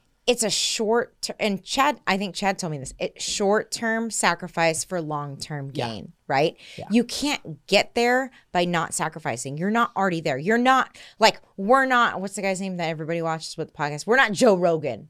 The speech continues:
Speaker 1: right? Like, <laughs> it takes a minute to get there, and
Speaker 2: Yeah.
Speaker 1: it, you have to sacrifice in order
Speaker 2: Yeah.
Speaker 1: to get what you want.
Speaker 2: Right.
Speaker 1: So I think that's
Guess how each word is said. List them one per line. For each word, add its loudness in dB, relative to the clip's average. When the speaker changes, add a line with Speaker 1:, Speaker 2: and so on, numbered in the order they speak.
Speaker 1:
right? 0
Like, 2
<laughs> -12
it 8
takes 6
a 4
minute 2
to -2
get 0
there, 0
and -2
Speaker 2:
Yeah. 2
Speaker 1:
it, 4
you 2
have -4
to -4
sacrifice 0
in -10
order 0
Speaker 2:
Yeah. -2
Speaker 1:
to -2
get 0
what -4
you -8
want. -2
Speaker 2:
Right. -12
Speaker 1:
So 2
I 6
think -4
that's 4